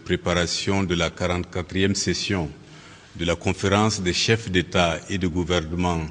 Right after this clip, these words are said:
de la cedeao. Nous avons, euh, saisi cette occasion pour, euh, renouveler au président de la République l'expression de la gratitude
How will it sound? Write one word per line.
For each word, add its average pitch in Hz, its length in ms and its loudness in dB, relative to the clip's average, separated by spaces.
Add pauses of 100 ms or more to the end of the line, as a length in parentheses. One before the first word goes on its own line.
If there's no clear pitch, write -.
(260)
de 85 40 -4
la 82 140 0
cedeao. 85 600 0 (440)
Nous 80 180 -2
avons, 87 520 2 (320)
euh, 85 80 -8
saisi 104 800 2
cette - 300 0
occasion 82 520 0 (680)
pour, 82 480 -2
euh, 82 340 -2
renouveler 101 840 4
au 120 160 -4
président 98 420 0
de 101 80 2
la 87 100 2
République 80 580 -2
l'expression 107 840 -2
de 95 140 -4
la 90 100 2
gratitude 95 720 -2